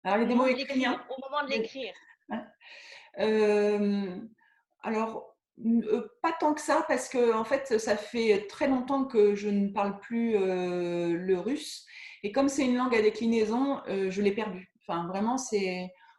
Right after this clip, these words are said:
Speaker 1: autant quand je, j'entends parler russe, je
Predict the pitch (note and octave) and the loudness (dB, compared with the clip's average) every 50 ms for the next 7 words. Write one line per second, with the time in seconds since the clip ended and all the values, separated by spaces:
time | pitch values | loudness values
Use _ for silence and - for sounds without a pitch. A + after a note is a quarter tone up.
0 | _ _ G#3 A#3 A#3 - C#4 C#4 C4+ - A#3+ A#3 A#3 A#3 - A#3 G#3+ G#3 G3+ G#3 | _ _ -2 0 2 2 2 0 2 2 0 0 0 -2 0 0 0 2 4 4
1 | G3 F#3+ F#3+ G3 G3 G3 F#3+ F#3+ F#3+ F#3+ F3+ - - _ _ - F#3+ - A#3+ A#3+ | 4 4 4 2 0 -2 -2 -2 -4 -4 -6 -10 -14 _ _ -8 -2 0 0 0
2 | A#3 - C#4 C4 B3+ B3 - A#3 G#3 G#3 G3 G3 G3+ A3+ A3+ A3+ - - - - | 0 0 0 0 0 0 0 -2 0 0 -2 -2 -2 -4 -6 -6 -8 -12 -16 -18
3 | - _ _ _ _ _ _ _ _ _ _ F#3 F3+ - - | -20 _ _ _ _ _ _ _ _ _ _ -18 -12 -6 -4